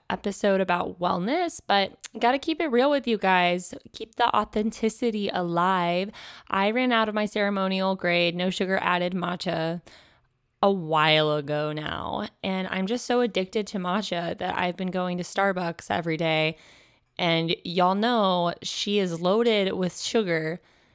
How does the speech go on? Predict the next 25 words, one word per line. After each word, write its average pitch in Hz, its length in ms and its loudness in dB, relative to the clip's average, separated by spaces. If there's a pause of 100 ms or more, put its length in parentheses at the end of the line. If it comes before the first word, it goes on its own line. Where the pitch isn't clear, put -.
(220)
Plus, 262 800 0 (680)
when 208 460 2
you 190 240 -4
add 214 260 2
up 226 300 0
the 196 160 0
number 196 340 2
of 190 180 2
Starbucks 196 840 0
matcha 190 320 -2
lattes 196 640 -2
that 196 120 -2
I 202 140 2
have 185 160 -2
purchased 220 640 -2
in 214 160 -2
the 214 60 -4
past 214 360 -4
few 226 180 -2
weeks, 240 560 -4 (680)
it 208 100 4
is 202 420 2 (280)
way 202 180 2
more 247 300 2
expensive 220 840 0